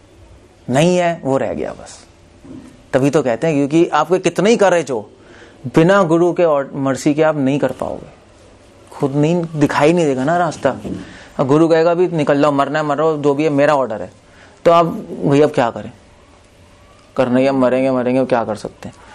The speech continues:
आप निकल जाओगे, फिर आपको पता लगेगा, "यार अच्छा ही हो गया।" So इसलिए, इसलिए कहते हैं कि वैष्णव और गुरुओं की बात as it is follow कर लो। हम डर तो लगेगा देखो उसमें, तभी वो कृष्णा कह रहे हैं "माँ सोचा, डरो मत",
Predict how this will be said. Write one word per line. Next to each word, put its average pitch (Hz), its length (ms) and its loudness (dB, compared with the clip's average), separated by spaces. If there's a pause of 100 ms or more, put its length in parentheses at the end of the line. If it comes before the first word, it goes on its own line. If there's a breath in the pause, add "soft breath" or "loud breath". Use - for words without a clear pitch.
(140 loud breath)
आप 123 120 2
निकल 123 300 0
जाओगे, 156 240 0
फिर 156 260 -2
आपको 139 200 -2
पता 127 200 -4
लगेगा, 117 280 0
"यार 117 400 -2 (1200)
अच्छा - 240 -4
ही 120 60 2
हो 107 120 0
गया।" 107 180 -2 (1700 loud breath)
So 139 600 0 (260 loud breath)
इसलिए, 170 380 2
इसलिए 147 220 0
कहते 131 200 0
हैं 175 120 0
कि 127 100 2
वैष्णव 131 320 0
और 135 100 0
गुरुओं 127 320 0
की 135 120 -6
बात 127 340 0 (200)
as 127 180 2
it 127 160 -6
is - 240 -4
follow 113 280 -2
कर - 100 -12
लो। - 220 -16 (1000)
हम 139 220 -2
डर 131 140 4
तो 135 140 0
लगेगा 110 320 -2
देखो - 240 -10
उसमें, - 280 -18 (520)
तभी 139 160 4
वो 139 60 0
कृष्णा 127 280 -2
कह 123 80 4
रहे 135 120 4
हैं 127 80 0
"माँ 120 200 0
सोचा, 117 360 -6
डरो 120 280 0
मत", 113 260 -8